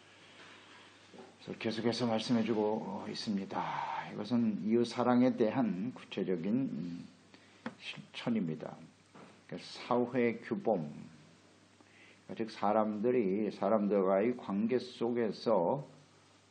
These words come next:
어, 행해야 될 삶의 기준이죠.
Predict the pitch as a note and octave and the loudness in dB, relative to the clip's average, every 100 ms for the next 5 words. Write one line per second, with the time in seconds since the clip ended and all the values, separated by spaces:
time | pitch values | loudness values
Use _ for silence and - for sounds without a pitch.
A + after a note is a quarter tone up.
0 | _ E2 D#2+ E2 - B2+ C3 B2+ G#2+ B2 | _ -16 -14 -16 -8 -2 4 4 6 6
1 | A2 D2+ A#2 D3+ - - - - - G2 | 4 2 -6 -10 -16 -20 -20 -16 -4 2
2 | G#3+ A#3+ - - A3+ A#3 - D#3+ D3+ | 2 0 -6 -2 2 2 -2 -6 -8